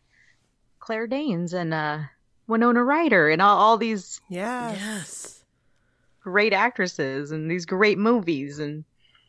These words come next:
Speaker 1: all that fun stuff.
Speaker 2: Yes.
Speaker 3: We love it. And we love having you on, Charlene.
Speaker 2: Yes,
Speaker 1: Oh,
Speaker 2: we do.
Speaker 1: thanks.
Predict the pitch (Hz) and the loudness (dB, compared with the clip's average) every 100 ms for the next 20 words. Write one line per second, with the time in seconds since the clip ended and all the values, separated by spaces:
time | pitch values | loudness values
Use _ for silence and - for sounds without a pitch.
0 | _ _ 196 220 233 196 - 139 107 - | _ _ 0 2 2 0 -2 -2 -6 -6
1 | 170 170 135 - 170 147 143 139 - _ | -8 -8 -10 -10 -8 -6 -6 -8 -12 _
2 | 180 208 214 220 220 208 202 185 185 185 | -2 0 2 0 -2 -2 -2 -4 -6 -8
3 | 170 156 160 - 208 254 277 480 466 494 | -10 -10 -12 -8 -6 0 6 8 8 6
4 | 269 240 196 - 208 202 190 - - | 6 4 4 2 0 -2 -4 -16 -20